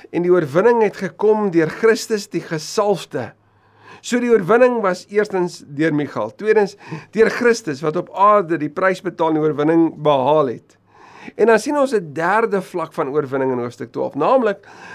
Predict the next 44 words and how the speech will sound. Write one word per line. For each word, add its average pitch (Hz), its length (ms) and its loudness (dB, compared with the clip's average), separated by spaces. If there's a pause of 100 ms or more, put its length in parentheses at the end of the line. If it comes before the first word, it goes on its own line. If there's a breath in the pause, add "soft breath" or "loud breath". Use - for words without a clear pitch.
dat 196 120 2
die 208 100 6
gelowiges 233 640 0
die 208 180 -12
kerk 233 320 -4
oorwin 170 340 0
het, 143 180 -2 (160)
nie 131 360 0
omdat 185 240 -2
hulle, 180 300 -4 (680 loud breath)
omdat 160 260 0
hulle 160 200 0
oulik 156 360 0
is 117 140 -10
nie. 147 100 -6
Ja, 185 160 2
hulle 196 100 4
het 180 180 -2
dit 175 40 -12
self 247 380 -2
behaal, 202 280 4
maar 156 180 4
hoe? 175 220 2 (360 loud breath)
Deur 139 100 -4
die 135 100 -2
bloed 143 300 0
van 240 140 -2
die 262 100 -2
lam 165 380 0
wat - 180 -16
hulle 135 120 -8
skoon 190 460 0
gewas 160 440 -6
en 120 80 -8
hulle 123 140 -10
vrygespreek 170 880 -4
het 220 240 -8 (880 soft breath)
en 147 180 -4
die 131 120 0
boodskap 165 680 -4
waarna 147 220 0
hulle 151 100 -2
vasgehou 135 520 -8
het. 104 120 -12